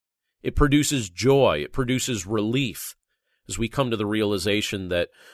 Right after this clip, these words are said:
what we were trying to hold onto wasn't in line with God's moral or sovereign will for our lives. We let it go.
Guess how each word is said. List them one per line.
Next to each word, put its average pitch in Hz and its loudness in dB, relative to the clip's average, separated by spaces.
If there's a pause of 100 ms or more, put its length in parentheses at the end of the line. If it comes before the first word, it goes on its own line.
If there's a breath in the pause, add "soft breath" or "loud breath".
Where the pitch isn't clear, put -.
(140)
what 139 4
we 165 2
were 127 0
trying 147 2
to 117 0
hold 117 2
onto 139 0 (420)
wasn't 147 0
in 185 0
line 95 -2
with 113 -4
God's 95 -2
moral 135 2
or 117 2
sovereign 113 -2
will 87 -2
for 92 -2
our 92 2
lives. 110 -4 (1080)
We 110 -4
let 80 -2
it - -8
go. 160 -2